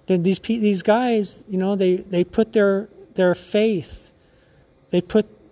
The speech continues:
their, their livelihood, their life into QAnon.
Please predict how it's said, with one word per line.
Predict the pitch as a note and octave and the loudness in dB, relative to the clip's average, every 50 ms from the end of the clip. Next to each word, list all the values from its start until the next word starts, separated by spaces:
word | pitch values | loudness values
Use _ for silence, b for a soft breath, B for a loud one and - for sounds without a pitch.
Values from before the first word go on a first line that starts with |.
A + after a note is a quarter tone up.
| _ _ | _ _
their, | - F#3+ F#3 F#3 F#3 G#3+ | 0 2 2 2 0 -2
their | - - - - F#3 F3+ F3 | -6 -8 -4 -2 0 0 0
livelihood, | E3 F3 F3+ G3+ A#3+ C#4+ C4 - G3+ F3 D3+ D#3+ F3+ E3+ D#3 | 0 0 0 0 0 0 0 0 0 0 0 0 -2 0 0
their | F3 F3 F3 | 0 0 0
life | E3 F3 F#3 G3+ A#3+ C4 A3 F#3 - - | 0 0 0 0 0 -2 -2 -4 -4 -6
into | - F3+ F3+ E3+ F#3 F3 | -6 -4 -2 -2 -2 -4
QAnon. | - - A3+ A#3 C4 C4 A#3+ G#3 F3 D#3 D#3 D3+ C#3 D3 | -4 -4 -4 -4 -2 -2 -2 -2 -2 -2 -4 -4 -6 -10